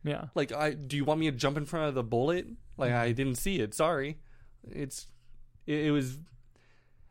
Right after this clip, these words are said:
Speaker 2: I, I get what they were doing,
Speaker 1: Mm-hmm.
Speaker 2: but again, it just leads back to the characters are so one-dimensional that it doesn't leave room for any gray.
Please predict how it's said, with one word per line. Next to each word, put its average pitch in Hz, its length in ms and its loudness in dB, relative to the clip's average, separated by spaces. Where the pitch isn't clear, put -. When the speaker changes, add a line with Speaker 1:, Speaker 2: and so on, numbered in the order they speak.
Speaker 2:
I, 160 120 6
I 147 140 8
get 151 220 2
what 156 120 0
they 156 100 0
were 135 140 0
doing, 135 600 -2
Speaker 1:
Mm-hmm. 127 240 0
Speaker 2:
but 120 300 4
again, 123 360 2
it 110 120 -2
just 117 240 -2
leads 120 640 0
back 113 340 4
to 107 420 2
the 127 100 0
characters 127 420 0
are 110 60 0
so 113 260 0
one-dimensional 110 1040 -2
that 117 400 0
it 131 240 2
doesn't 127 340 4
leave 117 240 0
room 110 400 -2
for 113 240 -8
any 113 220 0
gray. 107 480 -4